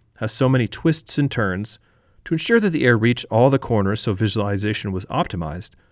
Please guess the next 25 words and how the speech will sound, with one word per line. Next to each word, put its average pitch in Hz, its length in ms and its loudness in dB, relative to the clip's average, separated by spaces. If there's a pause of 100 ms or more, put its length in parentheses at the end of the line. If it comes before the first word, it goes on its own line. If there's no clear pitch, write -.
(380)
the 117 80 -8
patient 151 320 2
had 143 140 0
to 165 60 4
be 175 40 4
strapped 110 440 0
into 113 240 -6
an 95 120 -4
open-backed 120 680 0
chair, 104 480 -4 (400)
so - 180 -6
the 92 80 -4
lower 95 240 0
back 98 260 -2
could - 140 -10
be - 120 -16
accessed 95 440 -6
for - 100 -10
the 90 60 -6
lumbar 92 300 -6
puncture, 98 440 -6 (760)
and 123 120 0
turned 120 280 4 (100)
all 156 220 6
around, 143 480 2